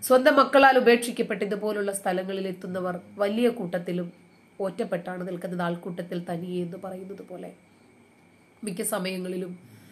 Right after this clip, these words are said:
അവരൊറ്റയ്ക്കിരുന്ന് തൻ്റെ കുടുംബത്തെപ്പറ്റി ചിന്തിച്ചിരിക്കും.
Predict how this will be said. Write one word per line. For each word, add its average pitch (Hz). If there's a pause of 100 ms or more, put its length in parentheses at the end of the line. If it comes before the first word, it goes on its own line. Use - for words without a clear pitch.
(420)
അവരൊറ്റയ്ക്കിരുന്ന് 277 (100)
തൻ്റെ 262
കുടുംബത്തെപ്പറ്റി 254
ചിന്തിച്ചിരിക്കും. 196